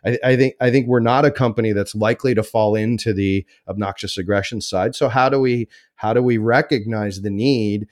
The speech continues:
to balance candor with our kindness, right? So, so it's, it's prompted us to, and, and we, we revise, upgrade, revise our company values every eighteen months or so. We're probably on version three now, or get working on version three right now.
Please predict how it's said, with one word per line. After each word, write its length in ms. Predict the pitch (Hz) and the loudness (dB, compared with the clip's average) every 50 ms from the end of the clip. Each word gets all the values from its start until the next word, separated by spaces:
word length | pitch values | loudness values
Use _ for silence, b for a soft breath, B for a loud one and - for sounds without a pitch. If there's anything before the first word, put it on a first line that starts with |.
| _ _ _ - | _ _ _ -4
to 140 | - 113 98 | -2 -2 0
balance 500 | 90 107 104 117 131 135 123 110 104 - | 2 2 4 4 4 4 4 2 0 -4
candor 500 | - - 120 107 104 107 101 101 101 98 | -4 -4 -2 -2 0 0 0 0 0 0
with 320 | 101 107 110 110 - - _ - | 0 0 0 -2 -4 -8 _ -10
our 140 | 107 98 | -10 -10
kindness, 560 | - - - 101 98 92 82 73 - - - - | -10 -10 -10 -8 -8 -8 -10 -12 -16 -12 -6 -2
right? 220 | 110 113 110 - | 0 0 0 0
So, 300 | - 131 120 110 110 - B B B B | 2 4 4 4 2 0 B B B B
so 220 | B - 147 143 139 | B 4 6 6 6
it's, 160 | 139 139 - - | 6 4 0 -2
it's 160 | 160 147 - | -2 -2 -2
prompted 500 | - - - 156 151 170 170 - 156 143 | -4 -6 -4 -2 -2 -2 0 2 2 4
us 300 | 127 117 110 - - - | 4 4 2 2 -2 -8
to, 480 | - - - 113 110 113 107 104 104 - - | -10 -6 -2 2 4 4 4 4 2 0 0
and, 140 | 123 120 110 - | -2 -2 -2 -2
and 160 | 120 117 113 | -2 0 4
we, 240 | 123 135 139 135 131 - | 4 6 6 4 4 2
we 460 | 120 120 135 139 143 139 135 - - | 2 4 6 6 6 6 4 2 -2
revise, 1200 | 110 104 110 110 104 101 98 104 110 120 127 135 127 120 110 107 107 110 110 107 - - - - _ _ _ _ - | -2 0 0 2 0 0 0 0 0 2 2 4 4 4 4 4 2 0 -2 -6 -8 -10 -12 -14 _ _ _ _ -4
upgrade, 580 | 117 123 - - - 123 120 117 123 123 113 104 | -4 -4 -4 -2 0 2 4 4 4 2 0 0
revise 560 | 101 98 98 113 127 131 123 120 117 110 101 | 0 0 2 2 4 4 6 6 6 4 4
our 80 | 104 98 | 2 -2
company 380 | - - 113 104 - 113 107 | -2 -4 -6 -4 -2 -2 0
values 420 | 95 101 98 101 120 147 175 160 113 | 0 2 2 2 4 4 2 2 0
every 300 | 110 104 98 107 101 101 | -2 -2 -2 -2 -2 -2
eighteen 340 | 98 95 - - - 104 98 | -4 -6 -6 -8 -6 -6 -4
months 240 | 101 98 92 - - - | -4 -6 -8 -8 -6 -6
or 100 | 110 95 | -6 -4
so. 260 | - - 110 85 73 | -4 -2 -2 -2 0
We're 160 | 85 95 95 | 0 -2 -2
probably 320 | - - 107 98 98 101 | 0 2 2 2 2 0
on 140 | 95 92 90 | 0 -2 -2
version 380 | 87 90 87 85 90 87 85 85 b b b b b b | -2 -2 -2 -4 -4 -8 -8 -10 b b b b b b
three 500 | b - - 107 101 98 95 92 85 - _ _ - | b -8 -4 -2 -2 0 -2 -2 -4 -6 _ _ -6
now, 320 | 104 98 92 90 87 85 | -4 -2 -2 0 0 0
or 100 | 85 87 | -2 -2
get 220 | 85 98 101 - - | 0 -2 -2 -2 0
working 400 | 113 110 127 120 - 113 95 92 | 2 2 2 2 0 -4 -6 -6
on 120 | 87 85 | -8 -8
version 300 | 85 90 85 82 87 80 | -6 -8 -8 -8 -10 -10
three 180 | - - 95 92 | -8 -6 -6 -4
right 180 | 90 87 82 | -4 -4 -6
now. 180 | 85 82 78 | -6 -8 -10